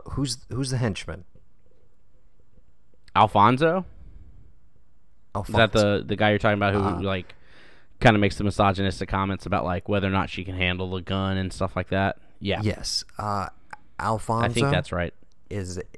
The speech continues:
Speaker 1: is high on the list, uh, for, like, your second tier superstars. I think he is one of the best supporting characters, one of the best supporting performances in the series. Uh,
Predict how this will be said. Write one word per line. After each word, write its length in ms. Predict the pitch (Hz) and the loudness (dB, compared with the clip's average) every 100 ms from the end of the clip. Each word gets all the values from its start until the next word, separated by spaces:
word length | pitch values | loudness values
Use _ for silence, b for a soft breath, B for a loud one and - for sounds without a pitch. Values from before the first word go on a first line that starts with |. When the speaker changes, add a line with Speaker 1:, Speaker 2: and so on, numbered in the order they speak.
| - - - 98 | -16 -16 -12 -6
Speaker 1:
is 320 | 92 87 - - | -6 -6 -10 -12
high 500 | - 107 107 113 117 | -8 -4 -2 -2 -4
on 240 | 104 104 104 | -2 -2 -2
the 80 | 107 | -2
list, 520 | 95 90 - - - - | 0 0 -2 -8 -10 -6
uh, 280 | 82 76 | -6 -6
for, 220 | 67 95 87 | -6 -6 -4
like, 280 | 82 - b b b b - - - | -6 -8 b b b b -20 -16 -10
your 280 | 101 98 | -6 -6
second 460 | 90 - 104 95 - - | -4 -2 -2 -4 -10 -10
tier 360 | - 92 87 82 | -6 -4 -2 -4
superstars. 840 | - 87 85 - - - - - - | -4 -4 -4 -6 -6 -8 -8 -12 -6
I 80 | 92 | -4
think 220 | 101 92 | -2 -4
he 140 | 98 | -4
is 180 | 92 87 90 85 | -4 -6 -10 -12
one 380 | 90 90 92 110 | -10 -4 0 2
of 120 | 110 | 2
the 100 | 110 | 2
best 240 | 107 98 - | 2 2 0
supporting 440 | 98 98 90 90 | -2 0 0 -2
characters, 680 | 92 82 80 - 80 82 - - | -2 -2 -4 -8 -8 -10 -12 -12
one 260 | 90 90 98 | -6 0 0
of 60 | 92 | 0
the 60 | |
best 220 | 87 82 - | -2 -2 -4
supporting 400 | 87 82 73 90 | -4 -4 -2 -4
performances 840 | 78 - - - - 65 - - - - | -6 -8 -10 -12 -12 -10 -10 -10 -18 -10
in 160 | - - | -8 -8
the 60 | |
series. 500 | - - - 165 - - - - - - | -8 -10 -12 -14 -16 -16 -20 -20 -18 -10
Uh, 380 | 85 80 78 | -8 -6 -8